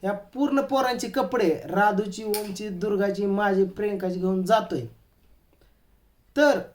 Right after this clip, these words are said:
गेल्यानंतर मी बघतोय रूम, दोन दिवस झाले.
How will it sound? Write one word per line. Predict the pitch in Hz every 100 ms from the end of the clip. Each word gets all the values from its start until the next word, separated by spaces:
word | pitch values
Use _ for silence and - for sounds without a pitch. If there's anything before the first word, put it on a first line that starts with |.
| _ -
गेल्यानंतर | 185 233 233 233 202 180
मी | 180 226
बघतोय | 226 233 254 247
रूम, | 254 269 156 - -
दोन | 160 196 185
दिवस | 165 143
झाले. | 131